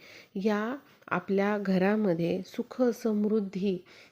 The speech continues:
धन, धान्य यांच्या पावलाने येत असतात, आरोग्याच्या पावलाने येत असतात, सुख समृद्धीच्या पावलाने येत असतात. त्यामुळे बघा,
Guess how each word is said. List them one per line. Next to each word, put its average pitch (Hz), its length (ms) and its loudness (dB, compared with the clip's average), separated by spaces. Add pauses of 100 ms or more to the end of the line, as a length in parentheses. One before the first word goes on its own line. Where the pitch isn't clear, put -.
धन, 202 520 0
धान्य 196 480 2
यांच्या 180 360 0
पावलाने 185 540 0
येत 160 200 -4
असतात, 151 420 -4
आरोग्याच्या 220 600 0
पावलाने 175 520 -4
येत 165 280 -2
असतात, - 360 -10 (500)
सुख 262 220 -2
समृद्धीच्या 196 760 -2
पावलाने 170 520 -2
येत 175 260 -2
असतात. 170 320 -6 (440)
त्यामुळे 196 360 0
बघा, 175 360 -2